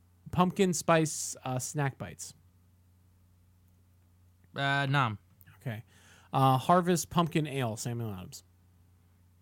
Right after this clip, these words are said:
Speaker 2: Uh, nom.
Speaker 1: Uh, Mexican chili pumpkin and mole, mole.
Speaker 2: Like guacamole?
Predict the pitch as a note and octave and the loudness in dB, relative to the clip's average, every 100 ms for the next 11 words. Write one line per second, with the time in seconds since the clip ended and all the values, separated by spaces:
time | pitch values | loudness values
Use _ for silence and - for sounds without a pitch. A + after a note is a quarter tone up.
0 | C#3 D#3+ E3 D3+ C3 B2+ - _ - - | -4 0 2 2 2 -2 -12 _ -20 -20
1 | _ _ - C3+ C3 C3 C3 - F3+ D3+ | _ _ 0 4 6 4 2 -4 2 2
2 | - - E3 D3+ D#3+ D3+ C3 D#3 D3+ D3 | 2 0 0 2 4 4 2 0 0 0
3 | C3+ A#2+ B2 A2 G#2 - _ C3 B2+ A#2 | 0 0 -2 -4 -8 -16 _ -2 0 0
4 | G#2 - _ _ _ _ _ _ _ _ | -2 -12 _ _ _ _ _ _ _ _
5 | _ _ _ _ _ _ _ _ _ _ | _ _ _ _ _ _ _ _ _ _
6 | _ _ _ A#2+ - A2+ C3 E3 F3+ G3 | _ _ _ -8 -2 0 2 4 2 2
7 | G#3+ | -2